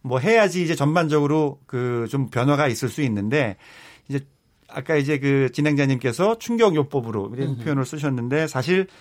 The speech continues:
Speaker 1: 법의 취지가 아무리 옳아도 좋아도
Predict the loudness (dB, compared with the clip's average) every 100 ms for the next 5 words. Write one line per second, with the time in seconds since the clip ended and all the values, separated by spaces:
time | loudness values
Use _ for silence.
0 | -20 -20 -20 -20 _ _ 0 2 2 2
1 | 0 0 0 2 2 2 0 0 0 0
2 | -2 -2 2 2 2 0 0 -2 0 2
3 | 2 2 0